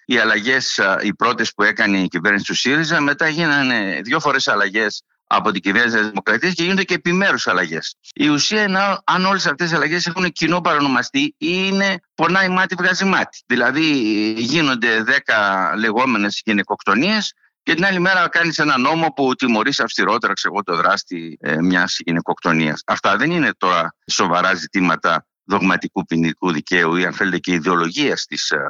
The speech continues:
της ποινής, θεωρίας ποινής. Άρα, λοιπόν, υπάρχουν εγκλήματα τα οποία τιμωρούνται λιγότερο από όσο έπρεπε, παρόλο που η κοινωνία τα έχει αποδοκιμάσει και δεν το ήθελε αυτό. Υπάρχουν εγκλήματα που τιμωρούνται πάρα πολύ και μετά,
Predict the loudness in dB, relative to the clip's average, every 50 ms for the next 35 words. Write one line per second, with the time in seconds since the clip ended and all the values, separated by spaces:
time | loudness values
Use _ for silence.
0 | -8 -10 _ -14 -10 -8 -6 -4 -4 -4 -4 -6 -8 -10 _ _ _ _ _ -4
1 | -2 -2 0 0 0 -2 -2 -4 -8 -8 -8 -8 -8 -10 -12 -14 _ -18 -16 -16
2 | -16 -18 -20 -10 -2 0 0 2 2 0 0 -2 0 0 0 0 -2 -4 -10 _
3 | _ _ -6 -4 0 0 0 2 2 2 0 0 0 0 2 2 2 2 2 0
4 | 0 0 0 0 0 -2 -2 -2 0 2 2 0 0 -2 -6 -16 -20 _ _ _
5 | 0 2 2 4 2 2 2 0 0 0 0 0 0 0 0 0 0 0 0 0
6 | 0 -2 -2 0 -2 -2 -2 -2 -4 -2 0 -2 -2 -4 _ _ _ 0 2 2
7 | 4 2 0 0 -2 -4 -2 0 0 2 2 2 2 2 2 2 0 -2 -4 _
8 | _ _ _ -2 0 0 -2 0 0 0 0 0 0 0 0 2 2 2 2 0
9 | -4 -6 -4 -4 -2 0 0 -2 0 0 -2 -2 -2 -2 -4 -4 -4 -6 -2 -2
10 | -2 -2 -2 -4 _ _ _ -8 -4 0 0 2 2 2 0 0 0 -2 0 0
11 | 0 0 0 0 0 -2 -2 0 0 0 2 2 0 -2 0 0 2 0 0 0
12 | 0 0 0 0 0 0 0 2 2 0 0 0 2 2 2 2 0 -4 -8